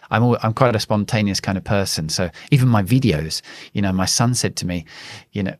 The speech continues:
because I now have a teleprompter, but I didn't have one before. It was all sort of, like, off the cuff, you know, talking into the, and my son was having a lot of trouble with the editing because I was, you know, talking about things and going off at tangents and things like that. So definitely,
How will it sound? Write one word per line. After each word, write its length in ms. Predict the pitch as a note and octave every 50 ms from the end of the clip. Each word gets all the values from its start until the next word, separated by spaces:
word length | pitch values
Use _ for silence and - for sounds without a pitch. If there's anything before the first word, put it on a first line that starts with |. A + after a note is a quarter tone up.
| _ -
because 200 | - - A2 G2+ -
I 140 | G2+ G#2 G#2+
now 260 | G#2 G#2+ A#2 B2 A#2
have 120 | A2 F#2 -
a 40 |
teleprompter, 640 | - - G#2 F#2 F#2+ - - D3+ C3 - - - D#2
but 80 | E2+
I 40 | E2+
didn't 180 | - C#3 C3+ G#2
have 120 | A2+ G2
one 140 | G#2 G2 F2
before. 400 | F2+ - - - D#3 A2 E2+ F2
It 80 | - -
was 140 | G2 G2
all 100 | A#2 A#2+
sort 220 | A2+ - - A2 G2
of, 100 | F#2+ G2
like, 260 | G2+ G2 F#2+ F#2 -
off 200 | A#2+ A2 - -
the 80 | - -
cuff, 400 | - - C#3 G2 - - - -
you 80 | F#2
know, 120 | F2 F#2+ G2+
talking 380 | - - A2 G#2 - G#2+ G2
into 240 | G2+ G2+ G#2 - G2+
the, 120 | G2 G2 - - - - - -
and 100 | - G#2+
my 100 | A2 A2
son 340 | G#2+ - - B2+ A#2 A#2 G#2+
was 200 | G#2 G2+ - - - -
having 220 | A#2 A#2 G#2+ A2
a 60 | A2
lot 100 | G#2+ A2
of 60 | G#2 -
trouble 260 | - - A2 G#2+ G#2
with 120 | G#2 F2+
the 120 | G2+ - -
editing 480 | A#2 A#2+ C3+ A#2 - - F#2 F2 F2
because 300 | E2 G2+ - - G2+ F2+
I 60 | G#2
was, 200 | F#2+ F#2+ F#2+ - - - - -
you 80 | G#2
know, 80 | G2 F#2+
talking 200 | - B2+ G#2+ G#2
about 240 | F#2 F#2+ F2+ - _ _ _ _ _ -
things 320 | - G#2+ G#2 G2+ G2 F#2+
and 100 | F#2 F2
going 220 | F#2 F#2+ F#2+ F#2+ F#2+
off 120 | F#2 -
at 140 | - - -
tangents 480 | - - G#2 A2 G2+ G2 F#2 D#2+ -
and 100 | - E2+
things 220 | D#2+ F#2 F#2+ F#2+ F#2
like 180 | G2 F2+ E2
that. 200 | F2+ G#2+ G2+ E2+ - - - - - - - -
So 340 | - - - A2 G#2 G2+ F#2+ - _ _ - - - A2
definitely, 720 | B2+ B2+ A#2+ - C#3+ C3+ B2 - A#2 G#2+ G#2 G#2 G2+ -